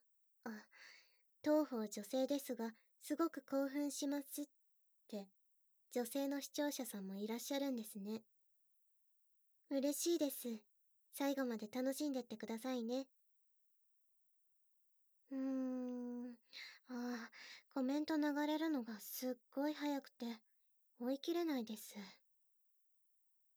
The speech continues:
視聴者さんも、いつの間にか三百人超えちゃってますね。あまりお待たせするのも悪いですし、状況のタイトルコールして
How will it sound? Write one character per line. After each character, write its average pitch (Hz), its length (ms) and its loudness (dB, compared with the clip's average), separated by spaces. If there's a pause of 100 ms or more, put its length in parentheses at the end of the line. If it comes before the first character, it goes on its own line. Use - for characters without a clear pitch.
(720)
視 - 160 -14
聴 311 220 2
者 320 160 0
さ 262 220 -2
ん 233 120 -2
も、 220 320 -2 (800)
い 208 120 -10
つ - 140 -6
の 254 140 2
間 262 140 0
に 262 100 -2
か 262 140 -4
三 277 260 -2
百 294 220 0
人 233 240 0 (100)
超 233 60 -4
え 226 80 -4
ち - 80 -2
ゃ 294 60 4
っ - 60 -10
て 302 80 0
ま 302 140 2
す 320 140 -2
ね。 247 420 0 (1800)
あ 254 80 0
ま 269 140 2
り 302 120 4
お 294 80 2
待 294 180 0
た 311 60 2
せ 311 140 -4
す 320 160 -2
る 320 80 2
の 339 140 2
も 247 160 0
悪 240 240 0
い 277 80 2
で 294 100 2
す 269 140 -4
し、 226 360 -6 (760)
状 320 160 6
況 349 200 4
の 349 160 4
タ 339 160 2
イ 339 60 0
ト 359 120 2
ル 339 120 2
コ 349 100 -2
ー 349 100 4
ル 311 120 2
し - 120 -10
て 269 200 -4